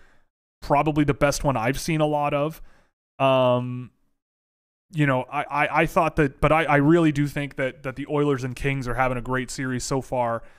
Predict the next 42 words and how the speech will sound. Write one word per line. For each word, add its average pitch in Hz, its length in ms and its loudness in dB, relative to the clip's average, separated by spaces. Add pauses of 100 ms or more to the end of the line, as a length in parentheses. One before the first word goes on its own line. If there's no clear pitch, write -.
(320)
Um, 117 840 2
Rangers 147 500 2
Penguins 139 460 2
is 127 120 0
also 131 260 2
pretty 139 260 2
good 123 240 0
from 123 140 -4
what 123 100 0
I 123 140 2
saw 123 320 2
as 117 140 -4
well. 127 400 2 (360)
Igor 156 260 4
Shesterkin, 131 640 0
though, 123 160 2
it's - 140 -6
gonna 127 200 -2
be, 117 320 -4
it's 139 100 -6
gonna 160 160 4
be 151 100 4
the 139 100 -2
Shesterkin 135 640 -2
show, 123 260 0
I 117 100 0
think, 123 240 -6
at 113 80 -8
this 123 140 -2
point. 120 340 -4 (140)
Um, 120 340 0
but 123 140 -2
I 123 100 4
would 135 180 2
not 147 180 4
also 131 280 0
count 123 260 -4
out 120 140 -4
the 123 60 -6
Pittsburgh 120 360 -8
Penguins 117 320 -6
whatsoever. 120 600 -4